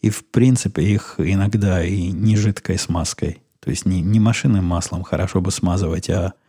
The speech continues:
такой густой смазкой. У меня есть несколько тюбиков густой смазки, ну, такой самой популярной,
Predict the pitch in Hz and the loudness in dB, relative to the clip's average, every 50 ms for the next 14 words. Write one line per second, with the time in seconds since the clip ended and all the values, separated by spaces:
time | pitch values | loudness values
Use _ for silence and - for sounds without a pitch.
0 | _ _ _ _ _ _ _ - 87 - 90 90 85 87 98 104 - - - 120 | _ _ _ _ _ _ _ 0 0 2 2 0 0 0 0 0 -2 -2 0 2
1 | 135 165 147 - - 117 101 92 - - - - 92 104 117 123 120 107 95 - | 2 2 2 2 2 2 2 2 0 -2 -2 0 2 4 4 6 4 4 2 0
2 | - - 92 95 - - 104 - 98 95 - - 92 85 - - - 78 82 - | 0 0 0 0 0 -2 -2 -2 0 -2 0 -2 -2 0 0 -2 -4 -4 -6 -6
3 | _ _ _ _ _ _ _ _ _ _ _ _ - 104 98 - - - 85 - | _ _ _ _ _ _ _ _ _ _ _ _ 0 0 0 0 0 0 0 0
4 | - - 131 160 185 170 - - 208 202 170 156 110 85 - - - 107 95 87 | 2 2 4 4 4 4 4 4 4 6 6 4 4 2 0 2 0 2 2 0
5 | 87 - _ _ _ _ _ - 107 104 - 113 104 92 80 82 - 87 92 90 | -2 -4 _ _ _ _ _ -2 -2 2 2 2 4 4 2 0 -4 -8 -10 -12